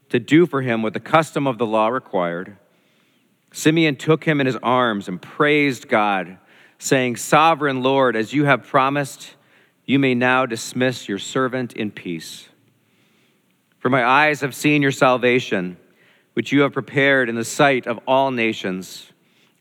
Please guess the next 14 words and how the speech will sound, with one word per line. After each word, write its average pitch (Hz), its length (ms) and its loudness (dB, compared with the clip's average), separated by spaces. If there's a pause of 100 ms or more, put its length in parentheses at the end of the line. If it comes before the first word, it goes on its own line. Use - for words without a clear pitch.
a 127 60 0
light 147 400 2
for - 120 -8
revelation 139 680 0
to 117 60 -2
the 113 100 -2
Gentiles 107 920 -4 (1040)
and 117 120 -2
the 120 60 0
glory 139 520 2
of 107 100 0
your 120 160 0
people 117 400 -2
Israel." 87 500 -4